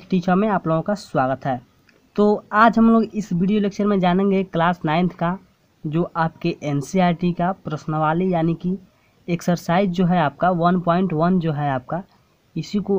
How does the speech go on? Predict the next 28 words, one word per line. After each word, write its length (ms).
आज 180
हम 120
लोग 180
यहाँ 220
पे 180
solve 280
करने 300
वाले 260
हैं 180
और 200
प्रत्येक 420
question 340
को 200
एक 240
बहुत 340
ही 100
अच्छे 360
तरीके 420
से 140
उसको 280
हम 180
लोग 120
समझने 380
की 180
कोशिश 360
करेंगे, 400
ठीक 240
है। 120